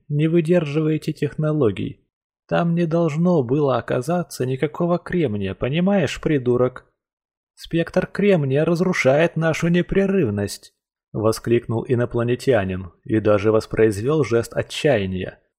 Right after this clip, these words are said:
но снова с задержкой в пару кадров. «Извините, я забыл». «А что ты вообще знаешь? Ты когда-нибудь задавал себе этот вопрос?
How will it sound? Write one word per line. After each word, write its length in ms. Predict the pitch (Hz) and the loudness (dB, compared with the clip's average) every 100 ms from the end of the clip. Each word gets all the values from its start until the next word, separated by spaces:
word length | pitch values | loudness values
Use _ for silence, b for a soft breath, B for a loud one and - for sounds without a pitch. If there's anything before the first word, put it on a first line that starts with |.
| - | -8
но 220 | 110 113 | -2 0
снова 400 | - 139 175 131 | 0 -2 0 0
с 40 | |
задержкой 720 | 104 107 104 123 143 - 110 | 2 0 2 2 0 -2 -4
в 140 | 95 - | -4 2
пару 280 | 107 110 113 | 4 4 0
кадров. 500 | - 110 92 - - - _ _ _ _ _ _ _ _ _ _ - | 0 0 0 -6 -10 -20 _ _ _ _ _ _ _ _ _ _ -10
«Извините, 960 | 110 104 110 131 120 98 - 104 98 | -6 -4 -2 -2 -2 -4 -6 -4 -2
я 240 | 98 104 | 0 0
забыл». 680 | 107 113 101 95 95 - - _ _ _ _ _ _ _ - | 0 0 0 -4 -4 -8 -16 _ _ _ _ _ _ _ -4
«А 180 | 135 | -2
что 320 | 160 - 208 190 | -4 -4 -4 -2
ты 220 | - 170 | 0 2
вообще 480 | 180 - - 185 104 | 0 -2 -2 -2 -2
знаешь? 600 | 107 104 101 98 - _ _ _ _ - | -2 -4 -4 -8 -14 _ _ _ _ -6
Ты 140 | 151 | -4
когда-нибудь 720 | 151 170 170 180 151 131 135 | -2 -2 0 0 0 0 0
задавал 560 | 120 131 131 143 185 196 | 2 0 2 2 0 -2
себе 360 | - 151 131 139 | -4 -4 0 -2
этот 400 | 143 135 135 131 | -2 -4 -4 -2
вопрос? 640 | 131 131 117 101 - | -2 0 0 0 -4